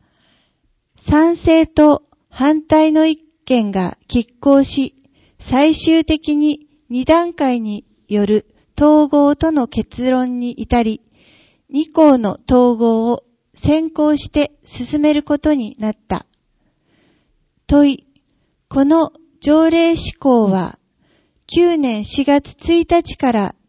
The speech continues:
ということになっているが、今定例会で条例改正する理由は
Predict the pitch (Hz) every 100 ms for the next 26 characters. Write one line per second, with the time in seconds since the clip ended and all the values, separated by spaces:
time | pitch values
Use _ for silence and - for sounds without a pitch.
0 | - 330 302 311 320 330 339 311 254 233
1 | 285 _ - 240 208 220 196 185 - _
2 | _ _ _ _ _ - 349 370 285 -
3 | 247 277 277 277 277 277 262 254 254 247
4 | _ _ _ _ - 277 311 320 311 320
5 | 311 302 311 311 - 233 214 - 185 185
6 | 190 214 233 233 226 214 214